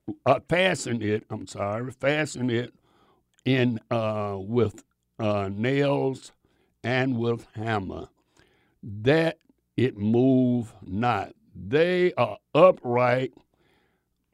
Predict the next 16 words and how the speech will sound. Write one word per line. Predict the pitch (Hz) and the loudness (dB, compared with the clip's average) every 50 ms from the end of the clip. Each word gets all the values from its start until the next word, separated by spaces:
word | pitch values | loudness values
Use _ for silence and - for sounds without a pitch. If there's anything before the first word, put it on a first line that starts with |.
| _ - | _ -4
uh, | 120 113 107 104 104 101 104 - _ - | -2 0 2 2 0 0 -2 -4 _ -4
as | 120 120 135 135 131 139 131 110 | 0 2 4 4 4 2 0 -4
the | - - 135 131 | -4 -4 -6 -6
palm | - - - 120 123 131 131 131 131 131 127 127 123 | -6 -8 -4 -2 0 2 2 2 2 0 -2 -4 -6
tree, | - - - - 131 123 127 131 131 131 131 131 127 _ _ - | -10 -14 -8 -4 -4 -2 0 0 2 2 0 -2 -4 _ _ -14
but | 92 92 101 113 107 101 - - | -12 -4 -2 0 0 0 -2 -8
speak | - - - _ - - 202 190 175 - - | -16 -18 -20 _ -6 -4 -4 -4 -4 -6 -4
not. | 110 113 113 107 107 104 104 - _ _ _ _ _ _ _ _ _ _ _ _ _ _ _ _ | -4 -2 0 0 -2 -2 -4 -6 _ _ _ _ _ _ _ _ _ _ _ _ _ _ _ _
They | - 92 123 139 139 139 | -4 -2 0 2 2 2
much | 127 120 117 123 139 156 175 175 165 - - - - _ _ | 2 0 0 0 0 0 0 -2 -4 -8 -12 -18 -20 _ _
need | - 95 110 123 131 139 139 139 139 139 135 131 - - | -8 -4 -2 0 2 4 4 6 4 4 2 -2 -6 -4
to | 107 104 | -4 -4
be | 101 95 117 127 | -4 -2 -2 -2
born." | 117 104 110 104 104 - _ - | 0 0 -2 -4 -4 -6 _ -6
Listen, | 127 147 165 147 120 - - - - - _ _ _ _ _ _ _ _ _ _ _ _ _ _ _ | -4 0 2 2 0 0 -2 -14 -18 -20 _ _ _ _ _ _ _ _ _ _ _ _ _ _ _
now | - 123 127 135 - | -2 0 0 0 -2